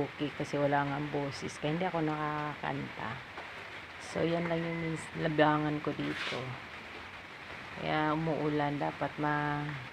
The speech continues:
mamaya punta sana kami doon magpa-, mga request ang doktor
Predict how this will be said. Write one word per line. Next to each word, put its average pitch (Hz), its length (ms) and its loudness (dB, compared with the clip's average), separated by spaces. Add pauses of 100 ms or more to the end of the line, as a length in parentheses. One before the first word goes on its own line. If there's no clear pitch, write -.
(340)
mamaya 160 560 4
punta 156 320 0
sana 156 320 -2
kami 156 320 -2
doon 156 240 -2
magpa-, 147 400 -2 (1500)
mga 170 240 0 (480)
request 170 400 -2
ang 165 160 4
doktor 151 320 0